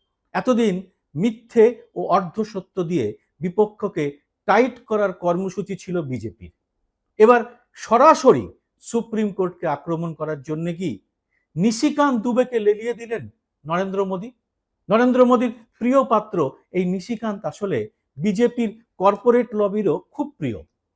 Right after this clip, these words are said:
আর তার জোরে কি গুজরাট এবং কর্পোরেট লবির এই সাংসদ যার সম্পর্কে যা খুশি বলার লাইসেন্স পেয়ে গেছেন? নাকি বাচ্চার দাঁত উঠলে যেমন সবকিছু কামড়ে দেখতে চায়,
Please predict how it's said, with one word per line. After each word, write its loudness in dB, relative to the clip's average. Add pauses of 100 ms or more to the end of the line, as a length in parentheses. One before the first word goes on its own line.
(320)
আর -8 (160)
তার 2
জোরে -2
কি -8 (420)
গুজরাট 0
এবং 0 (320)
কর্পোরেট 0
লবির -2
এই -4
সাংসদ 2 (840)
যার 6
সম্পর্কে -2 (260)
যা 8 (100)
খুশি -2
বলার 4
লাইসেন্স 0
পেয়ে -8
গেছেন? -8 (760)
নাকি 0 (320)
বাচ্চার 2
দাঁত 2
উঠলে -4 (300)
যেমন 2
সবকিছু -2
কামড়ে 6
দেখতে 2
চায়, -10